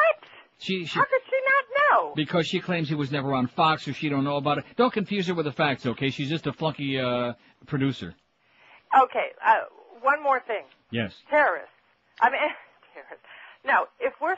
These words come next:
Speaker 2: so concerned, w-, okay.
Speaker 1: Calm
Speaker 2: What
Speaker 1: down.
Speaker 2: I was trying to get at
Speaker 1: Take
Speaker 2: is
Speaker 1: a deep breath.
Speaker 2: why everything is so political. Well, I'm sorry, I haven't talked to you for a long time, and I miss it. <laughs>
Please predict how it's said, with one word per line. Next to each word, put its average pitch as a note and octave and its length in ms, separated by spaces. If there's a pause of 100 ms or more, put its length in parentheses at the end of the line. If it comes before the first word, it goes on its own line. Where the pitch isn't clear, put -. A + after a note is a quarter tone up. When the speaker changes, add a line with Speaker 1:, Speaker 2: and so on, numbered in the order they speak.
Speaker 2:
so F#4+ 100
concerned, C4 540
w-, - 720
okay. - 160 (400)
Speaker 1:
Calm D3 180
Speaker 2:
What C4+ 120
Speaker 1:
down. E4 80
Speaker 2:
I - 20
was E4+ 200
trying C#4 180
to B3 80
get A3+ 160
at G3+ 120
Speaker 1:
Take D3 140
Speaker 2:
is - 20
Speaker 1:
a D3+ 40
deep D3+ 180
breath. G#2 240
Speaker 2:
why A3 240
everything A#3 480
is F#3+ 80 (140)
so F#3+ 180 (180)
political. E3+ 760
Well, A#3 100
I'm F4 100 (120)
sorry, F4+ 260
I F3 60
haven't F3+ 240
talked A3 200
to - 60
you F3 100
for E3+ 80
a D#3+ 80
long F#3 180 (120)
time, B3 260
and D#3 120
I D3+ 160 (100)
miss G#3+ 140 (100)
it. - 140 (540)
<laughs> A#3+ 720